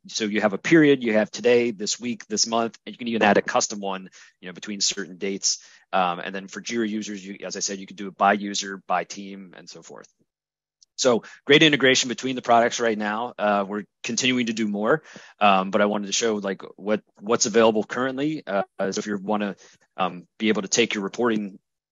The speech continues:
the next level and be able to create these hierarchies, um, if you purchase Structure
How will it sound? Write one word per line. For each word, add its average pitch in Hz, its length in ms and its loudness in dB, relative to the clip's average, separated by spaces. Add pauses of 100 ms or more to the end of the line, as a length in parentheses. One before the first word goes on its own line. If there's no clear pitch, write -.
(140)
the - 60 -8
next 104 100 0
level 123 260 4
and 113 100 -4
be 101 80 0
able 98 100 0
to 98 60 -6
create 110 260 0
these 104 140 -4
hierarchies, 113 760 2 (180)
um, 90 260 4
if - 140 -12
you 92 160 -10 (240)
purchase 98 260 -4
Structure 117 520 2